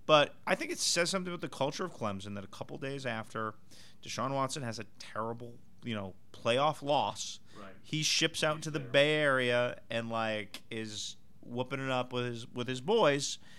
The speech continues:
Speaker 1: and, like, wants to be there. You know, like, there's so much about that Clemson culture that is fascinating and compelling, and we'll certainly get an off season of studying it.
Speaker 2: Yeah.
Speaker 1: But Deshaun Watson being there in a purple hoodie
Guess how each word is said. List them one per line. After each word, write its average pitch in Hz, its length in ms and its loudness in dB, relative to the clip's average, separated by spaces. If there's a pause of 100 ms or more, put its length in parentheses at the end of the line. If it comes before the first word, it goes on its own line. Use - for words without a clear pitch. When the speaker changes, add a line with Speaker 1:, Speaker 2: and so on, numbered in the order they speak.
(240)
Speaker 1:
and, 127 160 2
like, 127 240 4
wants 127 380 0
to - 80 -6
be 104 180 -2
there. - 280 -10 (180)
You 117 100 -4
know, 113 140 0
like, 107 240 -2
there's 139 260 -2 (240)
so - 460 2
much 160 320 0
about 117 500 -4
that 113 280 -6 (640)
Clemson 113 520 -4
culture 101 500 -6
that 101 160 -6
is 107 300 -8
fascinating 110 760 -4
and 104 140 -8
compelling, 117 460 0
and 107 120 -4
we'll 98 120 -10
certainly 139 320 -2
get 143 100 -2
an 139 80 2
off 143 180 2
season 151 300 -2
of 156 80 -6
studying 110 460 -2
it. 98 140 -8 (280)
Speaker 2:
Yeah. 107 140 -18
Speaker 1:
But 120 380 4
Deshaun 147 380 2
Watson 156 280 2
being 156 180 0
there 156 140 2
in 156 40 0
a 151 60 2
purple 156 320 0
hoodie 139 380 4